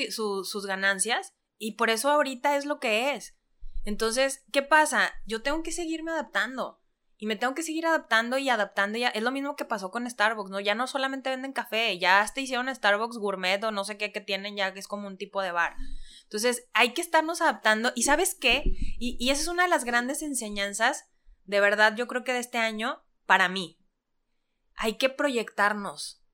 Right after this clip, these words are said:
Hay que realmente ver a futuro. En diez años, ¿dónde quiero estar? Y es, yo voy a ir hasta allá. Si en el medio me pasan muchas cosas,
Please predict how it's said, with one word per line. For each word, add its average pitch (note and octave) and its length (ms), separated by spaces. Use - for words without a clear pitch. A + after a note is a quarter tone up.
Hay G3+ 140
que B3 120
realmente C4 480
ver B3+ 140
a B3+ 60
futuro. G3 640
En G3+ 160
diez C4 240
años, C#4 340
¿dónde D4+ 360
quiero C4 240
estar? F#3+ 380
Y G#3+ 140
es, A#3 260
yo A#3+ 180
voy D#4+ 180
a F4+ 40
ir F#4+ 40
hasta F#4+ 220
allá. G#3 220
Si - 180
en A#3+ 100
el B3 160
medio D4+ 280
me F#4+ 100
pasan C#4 320
muchas C#4 300
cosas, A3+ 600